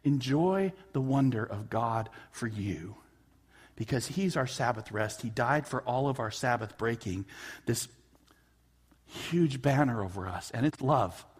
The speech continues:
But the words are, "It's finished." We are Sabbathers by definition,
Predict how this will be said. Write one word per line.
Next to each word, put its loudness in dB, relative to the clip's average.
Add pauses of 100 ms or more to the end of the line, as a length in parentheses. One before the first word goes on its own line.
(500)
But -2
the 0
words 2 (240)
are, -6
"It's -6
finished." -12 (3000)
We 6
are 2 (680)
Sabbathers 0 (580)
by 2
definition, -4